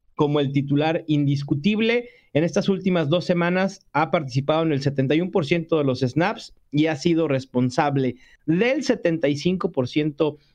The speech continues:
de los toques. O sea, es una utilización abrumadora a favor del novato no drafteado.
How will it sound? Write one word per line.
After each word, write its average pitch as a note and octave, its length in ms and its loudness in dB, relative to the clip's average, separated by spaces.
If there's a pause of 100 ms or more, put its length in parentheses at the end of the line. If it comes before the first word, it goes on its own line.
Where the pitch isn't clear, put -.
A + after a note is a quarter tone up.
(100)
de B2+ 180 2
los A#2 240 -2
toques. C#3+ 540 -2
O A#2 40 -8
sea, A#2+ 160 -2
es A#2+ 140 -6
una D3+ 360 0
utilización C3 800 -2
abrumadora C#3+ 800 0
a C3+ 40 -4
favor C3+ 480 0 (340)
del C3 460 0
novato C#3+ 480 0
no C#3+ 140 0
drafteado. D#3 720 -2